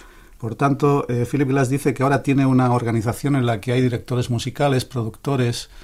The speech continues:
eh, artistas, etcétera, y de tal manera que pueden abarcar un aspecto, eh, mucho mayor de la cuestión. Tengo que deciros que Michael Reisman habla español y posiblemente me está entendiendo lo que digo.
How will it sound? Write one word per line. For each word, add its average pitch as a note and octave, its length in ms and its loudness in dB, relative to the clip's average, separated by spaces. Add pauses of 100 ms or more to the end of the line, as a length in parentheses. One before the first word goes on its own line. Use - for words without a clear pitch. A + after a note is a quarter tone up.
(480)
eh, A#2 160 -6
artistas, C#3 840 0
etcétera, C#3 720 0
y A2 80 0
de A2 240 -2
tal A#2+ 180 -2
manera B2 400 -2
que A2 240 -8
pueden A#2 640 -2
abarcar C3 540 0
un B2 240 4
aspecto, A2+ 720 -2 (720)
eh, A2+ 360 -2
mucho A#2+ 540 0
mayor A2+ 360 0
de A2+ 60 0
la G#2 120 -4
cuestión. F#2+ 400 -8
Tengo D3+ 180 0
que D#3+ 120 2
deciros D3 480 2
que A#2+ 180 -2
Michael C#3 340 2
Reisman B2+ 400 2
habla B2+ 220 4
español C3+ 500 4
y B2+ 60 6
posiblemente B2+ 580 2
me A#2 80 6
está - 160 0
entendiendo C3+ 480 6
lo B2+ 140 2
que B2 100 2
digo. C#3 320 2